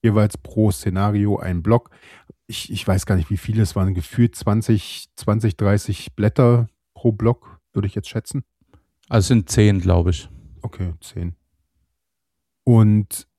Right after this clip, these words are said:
Speaker 1: dann gibt es noch drei Würfel und das war's. Das ist der Inhalt. Also noch die, die Anleitung ist ja dir immer wichtig, dass wir das nochmal erwähnen.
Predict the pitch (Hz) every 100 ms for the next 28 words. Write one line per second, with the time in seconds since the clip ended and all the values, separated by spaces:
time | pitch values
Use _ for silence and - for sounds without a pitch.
0 | _ - 110 120 120 120 - 110 - 117
1 | 120 131 113 104 104 - - _ _ _
2 | _ _ _ - 104 - - - 104 -
3 | 110 92 - - _ - 107 110 - 110
4 | 107 92 87 - - 117 120 - 123 113
5 | - 131 107 113 98 90 92 90 - 85
6 | - - 101 92 92 95 87 90 95 -
7 | - 98 90 95 92 90 98 104